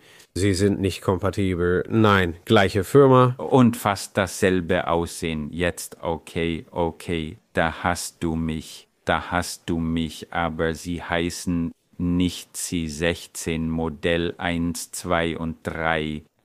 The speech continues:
Speaker 2: Sie haben unterschiedliche
Speaker 1: Die sind,
Speaker 2: Namen.
Speaker 1: die sind kompatibel. Jetzt die Modelle, ähm, der Commodore, der T R S achtzig ist kompatibel. Äh, Modell eins, Modell zwei, Modell drei, Modell vier sind kompatibel.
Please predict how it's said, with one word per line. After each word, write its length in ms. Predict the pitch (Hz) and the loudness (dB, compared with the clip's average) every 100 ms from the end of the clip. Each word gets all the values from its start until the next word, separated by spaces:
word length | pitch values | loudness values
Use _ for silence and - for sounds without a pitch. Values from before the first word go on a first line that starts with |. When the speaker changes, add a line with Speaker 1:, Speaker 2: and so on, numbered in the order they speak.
| _ _ _ _ - | _ _ _ _ -12
Speaker 2:
Sie 300 | - 80 80 | -4 -4 -2
haben 320 | 80 82 78 | -2 -2 -2
unterschiedliche 1160 | 90 82 - 82 73 - 85 80 82 80 78 110 | -2 -4 -4 -8 -8 -6 -6 -6 -8 -8 -2 0
Speaker 1:
Die 120 | 110 | 4
sind, 180 | 98 80 | 4 2
Speaker 2:
Namen. 440 | 80 80 73 71 | 0 -2 -4 -4
Speaker 1:
die 100 | 101 | -2
sind 240 | 98 95 | -2 -2
kompatibel. 600 | - 92 92 95 87 82 - | -4 -2 -2 -2 -2 -4 -4
Jetzt 400 | 104 117 117 - _ _ _ _ - | 2 2 2 -8 _ _ _ _ -4
die 360 | 107 104 107 - | 0 0 -2 -2
Modelle, 600 | 101 95 107 104 98 - - | 0 4 6 6 6 2 -2
ähm, 800 | 101 92 92 92 92 92 92 92 | 0 0 0 -2 -2 -4 -6 -6
der 120 | 95 98 | -2 -2
Commodore, 720 | 101 95 104 101 95 92 - - _ | 0 4 6 6 4 2 -2 -14 _
der 100 | 107 | 0
T 120 | - | 4
R 100 | 107 | 4
S 200 | 101 - | 4 2
achtzig 540 | 113 110 - 95 87 - - - - | -2 -2 -2 -2 -2 -10 -20 -12 -4
ist 180 | 107 | -2
kompatibel. 580 | - 95 92 95 90 85 - _ _ - | 0 0 0 -2 -4 -6 -12 _ _ -2
Äh, 140 | 104 | 2
Modell 320 | 101 101 104 | 4 6 6
eins, 460 | 90 104 104 101 - | 4 4 2 0 -2
Modell 300 | 95 95 92 | 0 2 0
zwei, 400 | - 104 98 92 | 2 2 4 2
Modell 300 | 92 95 92 | 2 0 0
drei, 420 | 92 98 92 92 | 2 2 2 2
Modell 320 | 92 90 90 | 0 0 0
vier 340 | - 120 110 95 | 0 4 4 4
sind 160 | 95 | 0
kompatibel. 540 | - 90 92 95 90 | -4 -4 -2 -2 -2